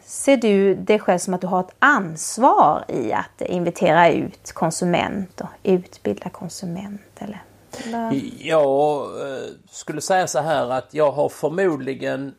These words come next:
Speaker 2: bättre förutsättningar än de flesta andra bönder att,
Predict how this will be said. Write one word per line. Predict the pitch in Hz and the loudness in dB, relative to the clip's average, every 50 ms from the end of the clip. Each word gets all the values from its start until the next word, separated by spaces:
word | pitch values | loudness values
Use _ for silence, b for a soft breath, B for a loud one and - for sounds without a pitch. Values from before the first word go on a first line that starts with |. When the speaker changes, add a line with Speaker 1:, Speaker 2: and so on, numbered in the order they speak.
| _ _ | _ _
Speaker 2:
bättre | 151 135 139 - 196 190 185 - - - - 165 | -20 -20 -4 -2 0 0 0 -2 -8 -10 -10 -6
förutsättningar | - 156 143 143 156 151 151 - 131 113 110 - - 117 113 110 107 107 113 117 | -2 0 2 2 2 0 0 -2 -4 -4 -4 -6 -10 -12 -12 -10 -8 -6 -6 -4
än | 117 117 117 | -6 -4 -4
de | 123 120 117 | -6 -6 -6
flesta | - - 151 139 117 - - - - 110 - | -6 -2 -2 -2 -2 -2 -6 -4 -2 -2 0
andra | - 143 135 120 117 117 127 139 | 0 0 -2 -2 -2 -2 -2 0
bönder | 147 - 208 180 135 123 113 120 120 - - - | 2 2 2 2 0 -2 -2 -2 -2 -2 -4 -6
att, | - 127 117 110 - _ _ - - | -6 -4 -4 -4 -6 _ _ -20 -20